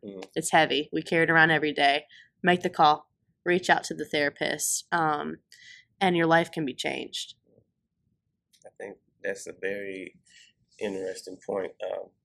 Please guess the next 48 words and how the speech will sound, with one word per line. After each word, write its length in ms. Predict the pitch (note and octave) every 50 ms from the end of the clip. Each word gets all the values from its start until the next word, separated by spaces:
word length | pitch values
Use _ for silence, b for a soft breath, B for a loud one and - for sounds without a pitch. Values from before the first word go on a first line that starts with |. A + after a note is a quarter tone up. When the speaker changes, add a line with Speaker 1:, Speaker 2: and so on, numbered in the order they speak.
| _ _ _ _ _ _ _ -
Speaker 1:
we 140 | A2 A2 A#2
all 180 | A#2+ B2+ A#2
need 220 | G#2 G2 F#2 - -
therapy, 340 | - - - - - - G2+
and 80 | G2 G2
I 60 | - -
think 220 | - A3+ - - - _ _ _ _ _ _ _ _ _ _ _ _
a 80 | G#2+ G#2
lot 280 | G2+ G2 G2 G#2 G#2 G#2
of 100 | G2+ - -
times 560 | - - G#2+ G#2+ G2 F#2+ G2 G2 G2 - - _
it's 200 | - G#2+ G#2+ -
a 100 | F2+ F#2 F#2
negative 560 | F#2 G2 G2 G2 G2 F#2+ F#2 F2+ F2+ F#2+ G2 - - -
connotation 640 | - F#2+ F#2 F#2 - - - - G#2 - - - - -
to 120 | - - - -
it. 80 | - - _ _
Like, 220 | - F#2+ F3+ E3 D3+ E3
Speaker 2:
Mm-hmm. 120 | E3 E3
Speaker 1:
you 180 | - - - G2 - -
ne-, 320 | G#2 G#2 G2+ - - - _ _
it's 160 | - - - A#2+
not 200 | A#2 A2+ G#2 G#2+
necessarily, 800 | A2+ A2 G#2+ - - - - G#2+ G#2 G#2 G2+ G2+ G2+ G2 F#2+ _ _ _ _ _ _ _ _ _ _ _ _ _ _ _ _ _ _ _ _ _ _ _ -
for 100 | - C#3+
some 220 | - F#3+ F#3 F#3+
reason, 280 | F#3 E3+ D3+ C#3 C3 A#2+
it's 140 | A#2 - -
tied 360 | - C3+ - A#2+ G#2+ - -
to 80 | - -
something 320 | - - A2 G2 - F2+
being 180 | - F2+ E2+ E2+
wrong 280 | F2 F#2 - - D#2 -
with 100 | - - -
you 80 | - - _ _ _ _ _ _ - -
at 120 | - -
the 80 | - -
end 120 | - -
of 60 | - -
the 80 | - - -
day. 120 | - - - _ _ _ _ _ _ _ _ _ _ -
Speaker 2:
Crazy, 640 | - - F#3 F3 E3+ D#3+ D#3+ - E3 D#3 D3+ D3 -
uh, 140 | G2+ G2 -
Speaker 1:
Mm-hmm. 180 | - - F2+ F2+ F2
Speaker 2:
in 160 | - F3 E3+ F3
quotes, 300 | - F3+ E3 D3+ D3+ -
I'm 100 | D#3 D#3+
saying, 300 | - D#3 D#3 D3+ D3